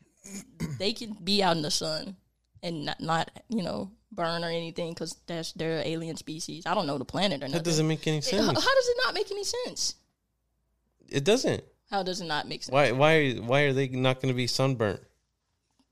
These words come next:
Speaker 1: Because maybe their alien skin is different from ours, where we get burnt because our skin is different from theirs. So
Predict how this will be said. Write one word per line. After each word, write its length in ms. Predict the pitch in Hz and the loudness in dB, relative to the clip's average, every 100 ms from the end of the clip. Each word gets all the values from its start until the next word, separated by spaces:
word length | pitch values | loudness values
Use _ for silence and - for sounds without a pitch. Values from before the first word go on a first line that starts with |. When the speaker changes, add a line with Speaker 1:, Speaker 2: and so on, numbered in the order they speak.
| 180 | 0
Speaker 1:
Because 340 | 202 214 269 254 | 4 10 10 12
maybe 340 | 262 285 285 | 10 8 2
their 200 | 233 240 | 2 2
alien 440 | - 240 262 262 254 | 2 -2 -2 -4 -4
skin 360 | - 247 262 | -4 -2 -2
is 140 | 240 214 | -4 -4
different 400 | 247 294 285 247 | -6 -6 -8 -2
from 180 | 254 - | -2 2
ours, 400 | 214 233 247 214 | 2 2 -4 -8
where 440 | 214 214 208 202 - | -8 -6 -6 -8 -4
we 200 | 190 294 | 4 6
get 200 | 285 208 | 6 6
burnt 220 | 185 196 | 4 4
because 260 | 180 185 185 | -2 -6 -4
our 140 | 175 | -2
skin 320 | 190 - 185 175 | -2 -4 -6 -6
is 100 | 180 | -2
different 320 | 180 - - | -2 -2 -4
from 180 | 165 160 | -4 0
theirs. 380 | 147 - 214 - _ _ - | 0 -2 -6 -14 _ _ -8
So 460 | - 208 190 180 | -2 0 0 -4